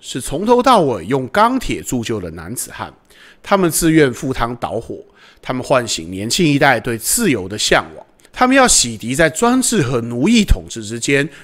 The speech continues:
成长起来的民众身上的污垢啊！”这就是俄罗斯野蛮与高贵并存的国度啊！那么影响呢？十二月党人闹完之后，沙皇对贵族的忠诚更加失去了信心，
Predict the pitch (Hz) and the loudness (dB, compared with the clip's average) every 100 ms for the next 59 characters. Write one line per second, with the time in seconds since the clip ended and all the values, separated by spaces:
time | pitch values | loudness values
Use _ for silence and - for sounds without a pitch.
0 | - - 120 131 143 151 160 87 85 95 | -12 -6 -4 0 2 2 0 -2 -6 -10
1 | 92 101 127 233 - - - 90 92 95 | -10 -4 2 2 0 -14 -14 -14 -12 -14
2 | 85 78 110 131 202 175 95 - _ _ | -14 -14 -12 -4 -2 -2 -4 -14 _ _
3 | _ _ - 247 208 185 127 123 120 120 | _ _ 2 4 4 4 2 0 -4 -4
4 | 123 127 - - _ 113 107 101 113 101 | -4 -6 -8 -18 _ -8 -6 -6 -8 -6
5 | 98 131 135 131 - 117 - 80 90 - | 0 0 2 0 -2 -6 -6 -12 -14 -16
6 | 80 117 151 - - _ _ _ _ 269 | -6 -2 -2 -4 -14 _ _ _ _ 2
7 | 240 190 247 190 175 233 - _ - - | 4 4 4 4 2 0 -6 _ -10 2
8 | 180 240 233 156 139 156 175 156 147 143 | 4 6 4 4 2 2 4 4 2 2
9 | 170 170 143 135 143 131 117 139 139 123 | 4 6 6 4 2 0 -2 -2 -2 -2
10 | 110 - 151 - 101 98 196 147 123 107 | -2 -2 0 0 -2 -2 -2 -2 -4 -6
11 | 98 87 - 85 85 76 | -8 -10 -10 -12 -12 -14